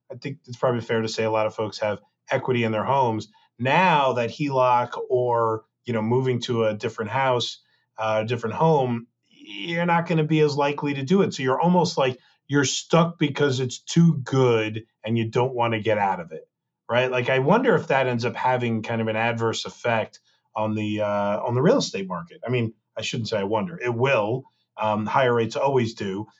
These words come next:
But, you know, from a personal perspective, that when people think about the cash flow within their household, um, I think that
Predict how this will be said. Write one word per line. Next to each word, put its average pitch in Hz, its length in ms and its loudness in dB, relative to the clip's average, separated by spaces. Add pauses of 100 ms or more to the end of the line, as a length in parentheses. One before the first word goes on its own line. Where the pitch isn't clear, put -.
(160)
But, 131 260 2
you 139 120 -4
know, 120 100 2
from 131 280 2
a 117 140 0
personal 208 480 2
perspective, 113 680 -4
that 110 180 -2
when 120 180 -2
people 165 320 0
think 151 220 -4
about 113 220 -4
the 110 80 -10
cash 123 340 -4
flow 117 180 0
within 113 240 -4
their 104 140 -4
household, 147 560 -2 (520)
um, 135 640 0
I 123 120 2
think 185 360 0
that 175 240 0